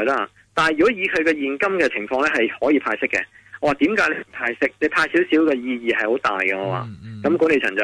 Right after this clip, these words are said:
Speaker 1: 唔係太，即係，即係都係行貨咁答啦，我都唔記得咗點答啦，總之係行貨咁答啦，
Speaker 2: 嗯。
Speaker 1: 即係你知嗰啲啊。
Speaker 2: OK。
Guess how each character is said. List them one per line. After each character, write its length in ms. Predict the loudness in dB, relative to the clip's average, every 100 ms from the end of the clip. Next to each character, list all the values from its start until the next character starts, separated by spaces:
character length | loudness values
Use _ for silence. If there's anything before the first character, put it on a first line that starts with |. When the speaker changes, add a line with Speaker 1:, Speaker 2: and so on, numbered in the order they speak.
| -2
Speaker 1:
唔 220 | -4 -6
係 160 | -4 -2
太， 260 | 0 0 0 -2 -6 -20 _ _ _ _ _ -4
即 60 | 0
係， 400 | 2 2 0 2
即 60 |
係 120 | 0 2
都 100 | 0
係 120 | 0
行 220 | -4 -2
貨 200 | 0 0
咁 60 | -2
答 140 | -2
啦， 120 | -2
我 80 | -2
都 80 | -2
唔 80 | -2
記 80 |
得 120 | 0 0
咗 40 |
點 140 | 0 -2
答 140 | -2
啦， 80 | -2
總 140 | -2
之 60 | 0
係 140 | 0
行 220 | -2 -4 0
貨 240 | 0 0
咁 40 |
答 140 | -2 -2
啦， 80 | -2
Speaker 2:
嗯。 80 | 0
Speaker 1:
即 60 |
係 180 | 0 0
你 360 | -2 -4 -2 0
知 60 | 2
嗰 40 |
啲 100 | 0
啊。 140 | -2
Speaker 2:
OK。 400 | -6 -8 -10 -10